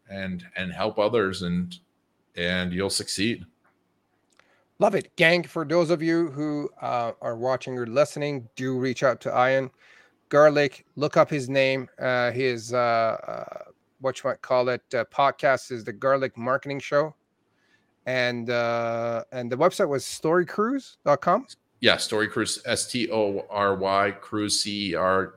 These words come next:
Speaker 1: W S dot com.
Speaker 2: Beautiful. Reach out, hang, uh, you know, tap into this guy's wisdom, um, and, you know, become known in the YouTube world, because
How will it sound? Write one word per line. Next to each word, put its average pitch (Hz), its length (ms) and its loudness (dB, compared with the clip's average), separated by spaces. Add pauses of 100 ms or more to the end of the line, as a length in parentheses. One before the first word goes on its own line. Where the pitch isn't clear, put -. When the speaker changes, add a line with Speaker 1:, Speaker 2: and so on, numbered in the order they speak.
Speaker 1:
W 90 340 -6
S 95 300 -8
dot 85 320 -6
com. 80 420 -10 (520)
Speaker 2:
Beautiful. 147 320 -2
Reach 147 260 -4
out, 160 320 6
hang, 135 320 -2
uh, 127 320 2
you 139 140 -6
know, 123 240 -4 (340)
tap 147 320 2
into 147 160 -4
this 123 180 -4
guy's 131 320 4
wisdom, 135 560 4 (560)
um, 123 320 0 (280)
and, 110 480 -4
you 127 80 -2
know, 117 100 -2
become 123 380 -2
known 127 240 4
in 120 100 0
the 113 80 -4
YouTube 135 400 -2
world, 131 480 2
because 117 420 -4